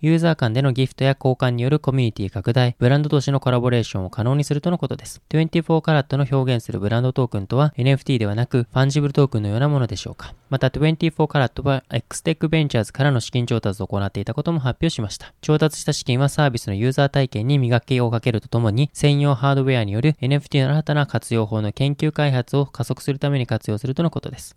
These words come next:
Xテックベンチャーズの代表パートナーの西条氏は、札幌ソラチ一九八四を皮切りに、今後ブランドのファンコミュニティの活性化にとって欠かせないソリューションになることを期待していますとコメントしています。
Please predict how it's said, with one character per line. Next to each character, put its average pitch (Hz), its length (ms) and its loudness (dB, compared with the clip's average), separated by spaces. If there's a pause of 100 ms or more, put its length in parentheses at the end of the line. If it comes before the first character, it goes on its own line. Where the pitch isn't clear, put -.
X - 260 -4
テ 156 80 2
ッ 147 40 -2
ク 139 100 -2
ベ 143 140 2
ン 131 40 -2
チ - 80 -2
ャ 110 40 2
ー - 20 2
ズ 127 80 -2
の 135 100 0
代 117 220 2
表 117 160 -2
パ 113 100 0
ー 104 40 0
ト 101 120 -8
ナ 98 100 -4
ー - 20 -4
の 135 160 2
西 131 260 0
条 107 160 -2
氏 - 160 -4
は、 151 240 2
札 - 240 -2
幌 151 160 4
ソ 147 140 2
ラ 123 100 4
チ 110 100 -4
一 - 160 -8
九 127 160 0
八 107 240 -2
四 104 180 0
を 135 80 2
皮 107 300 -4
切 113 100 -4
り 117 100 0
に、 151 200 2
今 120 180 2
後 113 100 4
ブ 113 100 4
ラ 131 100 4
ン 143 40 2
ド 151 80 2
の 151 100 4
フ - 100 -4
ァ 147 120 2
ン 143 60 -2
コ 151 100 0
ミ 147 120 2
ュ 139 40 2
ニ 123 60 -2
テ 113 100 -6
ィ 104 40 -2
の 101 80 -4
活 101 220 -6
性 127 160 -2
化 127 100 0
に 123 100 0
と 123 100 -2
っ - 40 -2
て - 180 -2
欠 - 160 -6
か 143 80 2
せ - 120 -4
な 156 100 2
い 151 60 2
ソ 156 120 2
リ 156 60 4
ュ 147 40 2
ー - 20 -2
シ - 80 -4
ョ - 20 0
ン 147 40 0
に - 20 0
な 143 80 4
る 139 60 0
こ 120 120 -2
と 117 120 0
を 98 80 -2
期 - 100 -16
待 135 180 2
し - 40 -8
て 127 100 -4
い 123 60 2
ま 127 120 2
す - 80 -6
と 170 100 -2
コ 143 100 -4
メ 117 100 -2
ン 135 60 -6
ト 175 80 -4
し - 80 -10
て - 100 -10
い - 40 -12
ま - 100 -16
す。 - 180 -20